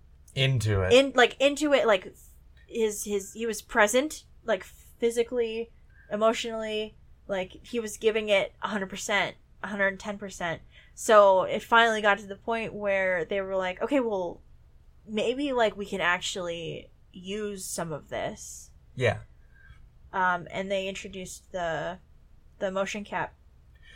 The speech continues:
Speaker 1: Yeah, and they started
Speaker 2: Cap.
Speaker 1: doing mocap for the things that they could.
Speaker 2: Yeah. Um, and it's funny that you keep saying that his hands are what does it for you, because his hands are one of those things that's, like, a hundred percent animated. Like
Speaker 1: Right.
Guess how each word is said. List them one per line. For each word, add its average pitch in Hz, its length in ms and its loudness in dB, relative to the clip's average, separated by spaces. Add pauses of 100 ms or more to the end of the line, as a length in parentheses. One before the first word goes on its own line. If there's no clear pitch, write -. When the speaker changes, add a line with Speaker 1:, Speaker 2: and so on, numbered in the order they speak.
(160)
Speaker 1:
Yeah, 135 140 6
and 120 80 2
they 127 80 2
started 156 260 6
Speaker 2:
Cap. 131 60 -2
Speaker 1:
doing 147 180 6
mocap 131 480 6
for - 160 -4
the 113 100 0
things 117 380 -2
that 113 180 0
they 104 120 2
could. - 500 -2 (160)
Speaker 2:
Yeah. 202 220 -2 (1080)
Um, 202 340 0 (100)
and 233 140 0
it's - 280 -2
funny 294 300 0
that 247 160 0
you 233 80 -8
keep 240 220 -12
saying 226 300 -8
that - 280 -8
his 196 280 -14
hands 202 640 -10
are 180 640 -6
what 196 460 -6 (680)
does 196 220 0
it 233 140 -4
for 277 120 -4
you, 277 200 -6
because 254 300 -4
his 208 240 -6
hands 208 460 -6
are 180 220 -2
one 180 140 -4
of 180 100 -10
those 180 240 -8
things 180 320 -12
that's, 165 260 -12
like, 160 220 -10
a 139 60 -6
hundred 180 260 -2
percent 160 360 -4
animated. 135 540 -10
Like 127 200 2
Speaker 1:
Right. 110 240 6